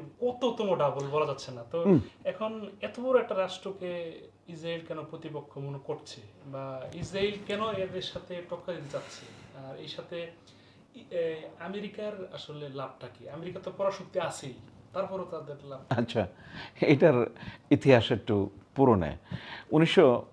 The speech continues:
Speaker 2: এ, এ, উনিশশো সতেরো সালে বেলফোর ডিক্লারেশন মা-, ডিক্লারেশনের মাধ্যমে ইসরায়েলি রাষ্ট্রের, এ, মূলত সূচনা হয়। তারপরে তাদেরকে পুনর্বাসনের জন্যে এই যে ফিলিস্তিনি, যেখানে তাদের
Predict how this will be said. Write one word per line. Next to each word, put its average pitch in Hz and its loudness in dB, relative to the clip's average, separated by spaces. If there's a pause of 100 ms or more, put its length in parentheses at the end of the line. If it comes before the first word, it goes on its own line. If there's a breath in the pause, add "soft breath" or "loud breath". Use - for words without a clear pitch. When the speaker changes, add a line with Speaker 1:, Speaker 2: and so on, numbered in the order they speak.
Speaker 2:
এ, 117 4
এ, 113 10
উনিশশো 139 6
সতেরো 147 6
সালে 123 8
বেলফোর 131 6
ডিক্লারেশন 135 6
মা-, 120 2
ডিক্লারেশনের 127 8
মাধ্যমে 117 6 (400 loud breath)
ইসরায়েলি 123 10
রাষ্ট্রের, 113 8
এ, - -6 (100)
মূলত 123 8
সূচনা 104 2
হয়। - -8 (1300 soft breath)
তারপরে 123 10 (260)
তাদেরকে 120 8
পুনর্বাসনের 120 2
জন্যে 147 2 (440 soft breath)
এই 113 4
যে 110 6 (100)
ফিলিস্তিনি, 131 4
যেখানে 113 0
তাদের 110 4